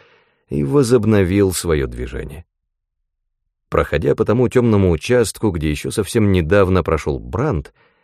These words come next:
я в очередной раз воспользовался Грейсвандиром.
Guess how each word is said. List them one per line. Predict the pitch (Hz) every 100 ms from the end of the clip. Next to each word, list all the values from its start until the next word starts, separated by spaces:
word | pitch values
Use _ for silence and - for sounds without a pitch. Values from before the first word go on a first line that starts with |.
| _ _ _ _ _
я | 82 - 143
в | 131
очередной | - 110 98 131 117
раз | 110 117 107 95
воспользовался | 98 - 101 90 82 82 - 73
Грейсвандиром. | 85 78 - 78 67 62 58